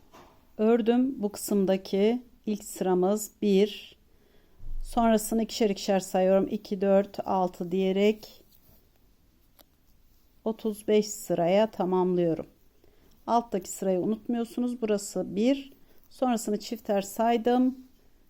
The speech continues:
ve otuz beş sıra ördükten sonra bir sıra ters sık iğne yapacağım bu kenara. Bir zincir çektim. Hemen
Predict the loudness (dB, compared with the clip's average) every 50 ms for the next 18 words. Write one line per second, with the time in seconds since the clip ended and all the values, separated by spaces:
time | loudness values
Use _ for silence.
0 | _ _ -2 0 2 2 0 0 0 -2 -2 -2 -2 -8 -6 -6 -2 0 2 2
1 | 2 0 -2 -8 -6 -2 0 2 2 4 2 2 0 -4 -10 -20 -20 _ _ _
2 | -20 _ _ _ -20 -20 _ -20 _ -20 _ _ _ _ _ _ -20 _ _ _
3 | _ -4 0 2 2 2 2 0 -2 -2 -2 0 2 2 2 2 0 -2 0 0
4 | 2 2 4 4 6 6 6 6 4 2 -4 -4 0 2 2 2 0 -2 -4 -4
5 | 0 2 2 0 0 -2 -2 0 0 0 0 -4 -12 -12 -8 -8 -8 -6 -4 -4
6 | 0 0 2 0 0 -2 -6 -10 -6 -4 -2 -2 -2 -4 -6 -10 -8 -8 -6 -6
7 | -2 -2 -2 -2 -2 -6 -12 _ _ _ -20 _ _ _ -20 _ _ _ _ _
8 | _ _ _ _ _ _ _ _ -20 _ _ _ -20 -20 -20 _ _ -20 _ -20
9 | -20 -20 _ _ _ _ _ _ _ _ _ _ -6 -6 -6 -6 -6 -8 -4 -4
10 | -4 -4 -4 -8 -12 -12 -14 -12 -10 -8 -8 -10 -10 _ -6 -4 -2 -2 -4 -8
11 | -12 -20 -20 -20 -20 -20 -20 -20 -20 _ _ _ _ _ _ _ _ _ _ _
12 | _ _ _ _ _ _ _ _ _ _ _ _ _ _ _ -8 -4 -2 0 2
13 | 2 2 0 -2 -4